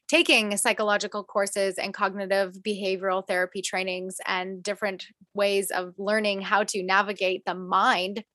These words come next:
By no means am I an expert.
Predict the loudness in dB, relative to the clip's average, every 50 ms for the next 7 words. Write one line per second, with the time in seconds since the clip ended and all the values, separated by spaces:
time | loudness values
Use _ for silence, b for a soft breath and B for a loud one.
0 | _ _ -2 0 0 2 2 2 2 2 2 2 0 0 -2 -2 -4 -2 0 4
1 | 4 4 4 4 2 0 B B B B B B -2 -2 -2 -2 -2 -2 0 2
2 | 0 0 4 6 8 8 8 6 2 -4